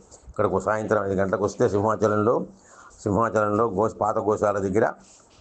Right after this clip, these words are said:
ఎక్కడ ఏదో ఎస్ఎల్ఎస్ ఏదో, ఎస్ఎల్ఆర్ ఏదో,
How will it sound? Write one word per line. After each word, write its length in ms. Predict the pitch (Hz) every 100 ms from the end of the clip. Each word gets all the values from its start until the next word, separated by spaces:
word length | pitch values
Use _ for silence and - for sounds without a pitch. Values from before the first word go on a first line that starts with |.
| - - - - -
ఎక్కడ 200 | 107 101
ఏదో 140 | 107
ఎస్ఎల్ఎస్ 540 | 101 98 117 110 104
ఏదో, 260 | 107 101 107
ఎస్ఎల్ఆర్ 440 | 95 107 104 104
ఏదో, 200 | 101 101